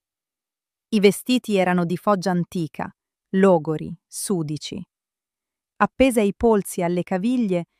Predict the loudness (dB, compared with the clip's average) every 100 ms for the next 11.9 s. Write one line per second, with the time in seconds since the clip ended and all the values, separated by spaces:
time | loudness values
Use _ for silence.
0 | _ 0 6 6 4 2 2 2 2 0
1 | 0 2 2 0 _ -4 -2 0 2 2
2 | 2 2 2 -2 -2 2 2 2 -4 -6
3 | -4 -4 -6 -10 -16 -16 _ _ _ _
4 | _ _ _ _ _ _ _ _ _ _
5 | _ _ _ _ _ 2 4 4 4 2
6 | 2 2 2 2 0 -2 -4 -10 _ _
7 | -6 -2 -2 -2 -2 -2 -2 -2 -6 -10
8 | -12 -14 -14 _ _ _ _ _ 0 2
9 | 4 2 2 4 6 6 4 2 2 2
10 | 2 0 0 0 2 0 2 2 2 2
11 | 2 0 -2 -4 -4 -6 -4 -6 -8